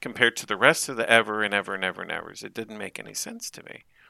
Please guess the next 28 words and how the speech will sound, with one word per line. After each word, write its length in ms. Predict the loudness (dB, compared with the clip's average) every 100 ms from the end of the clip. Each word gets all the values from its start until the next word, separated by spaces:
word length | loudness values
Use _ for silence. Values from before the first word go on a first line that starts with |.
| _ _ _ -12
I 60 |
said, 200 | -8 -2
"I 80 | -2
don't, 220 | -2 -6 -6
I 80 | -6
don't 200 | -6 -8
understand 560 | -8 -6 -6 -8 -8
that. 160 | -10 0
How 140 | 0
could 200 | 0 -2
anyone 360 | -10 -12 -16 -16
do 220 | -14 -10
that? 320 | -8 -8 -8 -14 _ _ _ _ _ _ -4
Out 100 | -2
of 100 | -2
all 680 | -2 2 4 6 6 6 4
that 320 | 4 2 0
time," 680 | -8 -8 -8 -6 -8 -10 -14 _ _ -20 _ -12
I, 120 | -12 -8
"No, 340 | 4 6 6 0
you 100 | -10
gotta 220 | 2 2 4
go 160 | 0
there 200 | -2 -4
'cause 240 | -6 -10 -10
you 80 |
were 120 | -10 -6
bad." 500 | -2 0 -2 -4